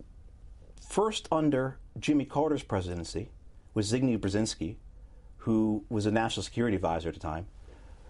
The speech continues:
who his idea was to fla-, fan the flames of not just Muslim unrest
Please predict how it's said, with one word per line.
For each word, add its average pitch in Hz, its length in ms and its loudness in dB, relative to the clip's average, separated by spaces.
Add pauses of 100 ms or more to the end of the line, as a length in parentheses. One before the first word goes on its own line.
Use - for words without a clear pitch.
(120)
who 127 480 4 (640)
his - 460 -2 (200)
idea 170 460 4
was 90 480 0 (340)
to 143 100 2
fla-, 320 380 0
fan 302 380 0
the 175 80 2
flames 147 680 0 (380)
of 131 480 2 (340)
not 156 320 2
just - 440 0 (140)
Muslim 131 640 4
unrest 95 640 0